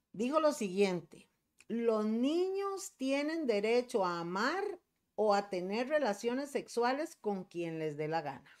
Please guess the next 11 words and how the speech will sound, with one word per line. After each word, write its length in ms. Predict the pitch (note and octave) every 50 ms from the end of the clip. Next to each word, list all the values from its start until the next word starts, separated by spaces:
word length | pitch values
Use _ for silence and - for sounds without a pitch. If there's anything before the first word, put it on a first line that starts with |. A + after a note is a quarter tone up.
| _ _ _ _ - _ _ _ _ _ _ _ _ _ _ _ _ _ _ _ _ _ _ _ _ -
¿Qué 160 | - F#3 G3+
les 160 | A3+ B3+ B3+
parece, 380 | - G3 F3+ E3+ D#3+ D3+ - D#3+
hermanos? 360 | C#3+ D3 C#3+ C3+ C3+ C#3 _ _ _ _ _
Ponga 260 | - G#3 B3 C4+ D#4+
atención. 760 | E4 E4 F4 B3 F3+ D#3+ D#3 - - F#3 E3+ D3+ - - - _ _ _ _ _ _ _ _ _ _ _ _ _ _
Vean 340 | D#3 D#3+ G#3 B3 C#4 E4+ G4 F#4 -
qué 160 | C4 B3+ C4
barbaridad, 840 | D4 D#4+ D#4 C4+ A#3 G3 F3 E3+ E3+ F3 F#3+ G#3+ B3 C#4+ D#4 - _ _ _ _ _ _ _ _
qué 240 | - A#3 B3 C4 C4
relajo, 800 | C4+ C#4 C4+ B3+ A3 G3+ G#3 G#3 G#3+ G#3+ A#3 C4+ C4+ - - _